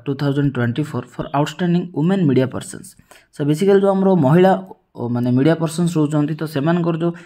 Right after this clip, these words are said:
ଆଉଟଷ୍ଟାଣ୍ଡିଂ କଣ୍ଟ୍ରିବ୍ୟୁସନ୍ ରହୁଛି, ତ କାହାକୁ ଆମର ଏଇ ଯେଉଁ ଚମେଲି ଦେବୀ ଜେନ୍ ଆୱାର୍ଡ ଟୁ ଥାଉଜେଣ୍ଡ ଟ୍ୱେଣ୍ଟି ଫୋର୍ ସେଇଟା ବର୍ତ୍ତମାନ ଦିଆଯାଇଛି।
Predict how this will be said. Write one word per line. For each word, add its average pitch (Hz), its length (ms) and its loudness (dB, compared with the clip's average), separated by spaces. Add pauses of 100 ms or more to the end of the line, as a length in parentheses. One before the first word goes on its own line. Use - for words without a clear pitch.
(180)
ଆଉଟଷ୍ଟାଣ୍ଡିଂ 170 500 0
କଣ୍ଟ୍ରିବ୍ୟୁସନ୍ 175 680 2
ରହୁଛି, 110 260 0 (380)
ତ - 40 -6
କାହାକୁ 143 500 -2
ଆମର 175 260 2
ଏଇ 170 80 4
ଯେଉଁ 165 180 -2 (300)
ଚମେଲି 185 320 2
ଦେବୀ 180 260 4
ଜେନ୍ 151 300 4
ଆୱାର୍ଡ 143 300 2
ଟୁ 147 120 -8
ଥାଉଜେଣ୍ଡ 143 320 0
ଟ୍ୱେଣ୍ଟି 127 260 -2
ଫୋର୍ 143 180 -6
ସେଇଟା 127 260 -4
ବର୍ତ୍ତମାନ 120 360 -4 (300)
ଦିଆଯାଇଛି। 113 580 -2